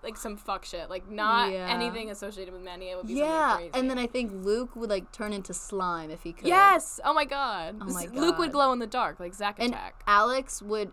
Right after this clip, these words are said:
Speaker 2: have, like, oh, what, like a, like a mega mind. She would
Speaker 1: Yes,
Speaker 2: have a
Speaker 1: a
Speaker 2: huge
Speaker 1: huge
Speaker 2: mind.
Speaker 1: brain.
Speaker 2: She would be blue and she would be mega mind.
Speaker 1: Yeah.
Speaker 2: And
Speaker 1: Haley?
Speaker 2: what would Haley have? Haley doesn't have much.
Speaker 1: No.
Speaker 2: I don't know. Something
Speaker 1: Like,
Speaker 2: super
Speaker 1: I feel like she would have, like,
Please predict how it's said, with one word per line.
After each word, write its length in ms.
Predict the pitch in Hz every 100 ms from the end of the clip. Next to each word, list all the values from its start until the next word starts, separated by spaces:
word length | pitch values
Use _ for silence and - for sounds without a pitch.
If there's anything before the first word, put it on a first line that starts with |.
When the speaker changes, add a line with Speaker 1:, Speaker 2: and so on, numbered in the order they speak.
| -
Speaker 2:
have, 520 | 202 185 180 180 180 - -
like, 440 | 196 175 165 - - - - -
oh, 180 | 214 240
what, 320 | 214 240 220
like 160 | 247 233
a, 140 | 208
like 140 | 208 202
a 40 |
mega 260 | 190 185 175
mind. 260 | 165 160 165
She 40 |
would 160 | 302 254
Speaker 1:
Yes, 80 | 285
Speaker 2:
have 100 | 240
a 40 |
Speaker 1:
a 20 |
Speaker 2:
huge 400 | 214 247 269 269
Speaker 1:
huge 160 | 269 196
Speaker 2:
mind. 280 | 185 175 170
Speaker 1:
brain. 540 | 196 180 170 175 196
Speaker 2:
She 180 | 208 262
would 100 | 269
be 80 | 254
blue 340 | 202 220 233 247
and 160 | 240
she 120 | - 214
would 80 | 196
be 80 | 185
mega 300 | 175 170 160
mind. 280 | 131 60 190
Speaker 1:
Yeah. 300 | 170 151 - 202 - - -
Speaker 2:
And 100 | 208
Speaker 1:
Haley? 560 | 208 240 262 285 294 208
Speaker 2:
what 120 | 285
would 120 | 571 208
Haley 380 | 185 269 269 -
have? 180 | - -
Haley 220 | 262 403
doesn't 200 | 226 202 180
have 140 | 160
much. 340 | 156 135 208
Speaker 1:
No. 400 | 190 175 170 165 - - - - - - 262
Speaker 2:
I 40 |
don't 120 | 277
know. 280 | 247 196 -
Something 500 | - 254 269 320 311 262
Speaker 1:
Like, 160 | 262
Speaker 2:
super 560 | 233 220 226 214 196 185
Speaker 1:
I 120 | 262 285
feel 100 | 330
like 120 | 330
she 180 | - 294
would 80 | 277
have, 260 | 247 240
like, 260 | 226 190